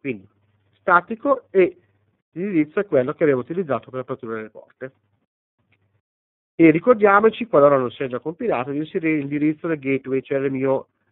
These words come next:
modem router, che di solito è appunto il uno nove due uno sei otto uno punto uno. Un'altra cosa importante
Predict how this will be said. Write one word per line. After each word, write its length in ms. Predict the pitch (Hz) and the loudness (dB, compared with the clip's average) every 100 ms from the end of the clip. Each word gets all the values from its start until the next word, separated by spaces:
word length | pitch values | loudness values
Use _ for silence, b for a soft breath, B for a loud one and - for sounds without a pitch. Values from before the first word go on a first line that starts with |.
| _ _ _ _ _ _ | _ _ _ _ _ _
modem 340 | 139 147 165 | 0 4 4
router, 340 | 127 117 113 131 | 4 -2 -6 -6
che 200 | 143 131 | -2 -2
di 100 | 170 | -2
solito 340 | 170 104 110 | -6 -6 -6
è 40 | 151 | -12
appunto 280 | - 107 | -14 -20
il 240 | 101 98 104 | -18 -20 -16
uno 160 | 135 117 | -12 -10
nove 200 | 110 196 | -4 -4
due 220 | 139 117 | -2 -4
uno 120 | 147 | -6
sei 160 | 170 - | -8 -10
otto 340 | - - 107 _ | -12 -20 -20 _
uno 300 | - 113 127 | -18 -12 -12
punto 380 | 127 110 101 101 | -14 -20 -20 -20
uno. 140 | _ _ _ _ _ _ _ _ _ _ _ _ - - _ _ _ _ _ _ _ _ _ - | _ _ _ _ _ _ _ _ _ _ _ _ -20 -20 _ _ _ _ _ _ _ _ _ 2
Un'altra 240 | 175 214 | 4 6
cosa 160 | 254 269 | 6 4
importante 920 | 202 190 185 175 143 131 185 247 - | 6 2 4 4 4 2 4 4 2